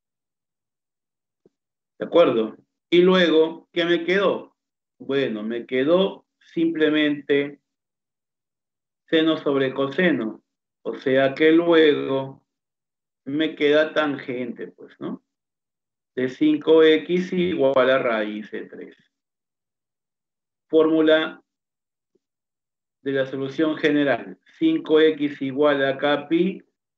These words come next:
más arco tangente de raíz de tres, que es pi tercio. Y de acá saldría K pi quintos más pi quinceavos,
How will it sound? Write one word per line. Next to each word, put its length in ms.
más 340
arco 380
tangente 540
de 180
raíz 400
de 100
tres, 320
que 140
es 100
pi 220
tercio. 420
Y 160
de 100
acá 360
saldría 720
K 240
pi 180
quintos 800
más 460
pi 260
quinceavos, 1120